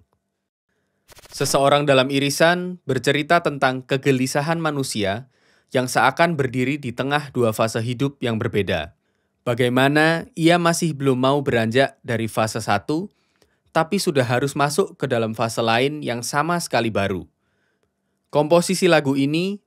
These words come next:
ditulis pada tahun dua ribu tiga belas dan baru berhasil rampung tahun dua ribu dua puluh satu. Di Dekat Kejauhan,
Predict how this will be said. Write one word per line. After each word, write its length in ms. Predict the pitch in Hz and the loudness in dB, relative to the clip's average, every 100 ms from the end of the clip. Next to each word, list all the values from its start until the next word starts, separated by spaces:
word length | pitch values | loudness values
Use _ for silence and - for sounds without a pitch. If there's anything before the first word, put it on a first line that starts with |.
| _ | _
ditulis 480 | 131 127 165 196 - | -6 0 0 0 0
pada 240 | 139 120 107 | 0 2 2
tahun 320 | 120 139 143 | 2 2 0
dua 240 | 117 113 | 2 2
ribu 160 | 120 120 | 0 -4
tiga 320 | 117 117 107 | -4 -2 0
belas 480 | 113 110 101 - _ _ _ _ - | 2 0 -2 -8 _ _ _ _ -6
dan 240 | 104 98 | -4 0
baru 240 | 110 143 143 | 2 2 2
berhasil 400 | 123 117 120 117 | 0 0 0 0
rampung 640 | 113 110 110 131 143 156 _ _ | 2 0 0 0 0 -6 _ _
tahun 400 | 117 117 113 107 | -8 -4 -4 -4
dua 240 | 107 120 123 | 0 2 2
ribu 240 | 120 110 | 0 -4
dua 240 | 104 107 98 | -2 -2 -2
puluh 240 | 98 95 | -6 -4
satu. 400 | 98 90 80 - _ _ _ _ _ _ _ _ _ _ _ _ _ _ _ _ _ _ _ _ _ _ _ _ _ _ _ _ - | -4 -4 -8 -14 _ _ _ _ _ _ _ _ _ _ _ _ _ _ _ _ _ _ _ _ _ _ _ _ _ _ _ _ -4
Di 80 | 143 | 0
Dekat 320 | 147 151 151 | 2 2 2
Kejauhan, 720 | 151 139 131 135 110 87 | 2 4 4 2 0 -4